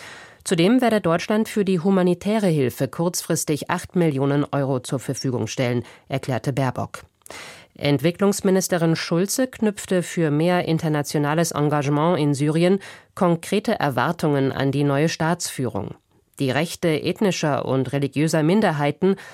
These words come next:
von Frauen und Mädchen seien zu schützen, sagte die S-P-D-Politikerin. Das Bildungssystem müsse frei von Ideologie, Diskriminierung und Ausgrenzung sein.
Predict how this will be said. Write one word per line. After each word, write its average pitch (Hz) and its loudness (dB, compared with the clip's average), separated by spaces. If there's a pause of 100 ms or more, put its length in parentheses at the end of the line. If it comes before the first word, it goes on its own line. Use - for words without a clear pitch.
(140)
von 170 2
Frauen 185 2
und 160 0
Mädchen 156 2
seien 131 0
zu - -2
schützen, 139 -2
sagte 113 -4
die 117 -4
S-P-D-Politikerin. 117 -4 (720)
Das 160 -2
Bildungssystem 202 0
müsse 170 0
frei 156 -2
von 170 0
Ideologie, 147 0
Diskriminierung 160 0
und 151 -4
Ausgrenzung 120 -2
sein. 120 -6